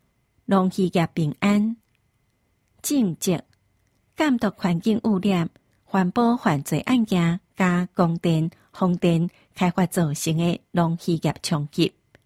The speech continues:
政见：监督环境污染欺诈、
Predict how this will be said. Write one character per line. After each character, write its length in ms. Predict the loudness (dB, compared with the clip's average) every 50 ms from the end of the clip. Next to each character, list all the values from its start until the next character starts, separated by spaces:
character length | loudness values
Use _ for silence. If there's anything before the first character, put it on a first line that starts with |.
| _ _ _ _ _ _ _ _ _ _ _ _ _ _ _ _ _ _ _ _ _ _ _ _ _ _ _ _ _ _ _ -8
政 300 | -2 0 0 0 0 0
见： 280 | -2 -4 -4 -4 -6 -12 _ _ _ _ _ _ _ _ _ _ _ _ _ _ _ _ _ _ _ _ -4
监 220 | 0 0 0 2
督 160 | 2 0 -2 -2
环 260 | -4 -4 -2 -2 -2 0
境 200 | 0 0 0 0
污 180 | 0 0 0 2
染 220 | 2 2 0 0
欺 220 | 0 -2 -2 -2
诈、 360 | 0 0 0 0 0 0 -2